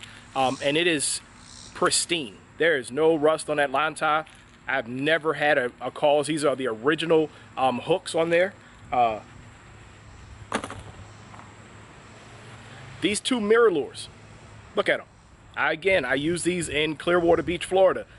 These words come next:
in the surf of the Gulf. Um, there is not an ounce of rust on that bait. Uh, and this will work whether you're spraying them off with a hose or not. Um, so, um,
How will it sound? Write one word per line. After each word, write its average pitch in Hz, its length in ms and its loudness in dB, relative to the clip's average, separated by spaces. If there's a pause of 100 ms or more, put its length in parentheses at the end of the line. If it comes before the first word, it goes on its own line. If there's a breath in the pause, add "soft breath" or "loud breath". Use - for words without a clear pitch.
(120 loud breath)
in 170 200 -2
the 170 100 0
surf 170 560 0
of 131 160 -4
the 131 80 -6
Gulf. 135 480 -2 (300 loud breath)
Um, 131 300 -2 (100)
there 175 180 2
is 127 100 -4
not 143 220 0
an 123 180 -10
ounce 156 300 -4
of 131 140 -6
rust 147 320 0
on 131 180 -2
that 127 200 0
bait. 123 200 -6 (380 loud breath)
Uh, 123 360 0
and 127 200 -4
this 196 180 0
will 160 160 2
work 156 380 2 (380 loud breath)
whether 143 380 0
you're 131 200 0
spraying 151 420 -2
them 151 140 0
off 151 200 4
with 135 100 0
a 127 80 0
hose 160 360 2
or 123 80 -6
not. 139 240 -2 (120)
Um, 120 340 -2 (260 loud breath)
so, 143 420 2 (220)
um, 117 380 0